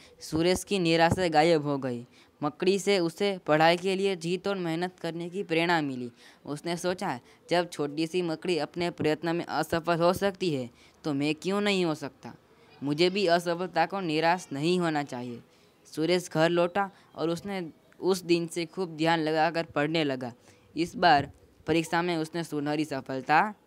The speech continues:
મિલી. ત્યારબાદ જોઈએ, નિમ્નલિખિત કિસી એક વિષય પર એકસો પચાસ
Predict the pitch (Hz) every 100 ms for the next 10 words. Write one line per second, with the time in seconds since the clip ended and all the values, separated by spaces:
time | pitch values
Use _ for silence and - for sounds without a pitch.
0 | _ - 160 156 123 123 - _ _ 170
1 | 185 202 190 160 151 156 180 175 _ _
2 | _ _ _ - _ 143 151 190 196 202
3 | 214 - 185 170 180 180 170 190 - 190
4 | 170 160 - - 151 - 202 170 175 196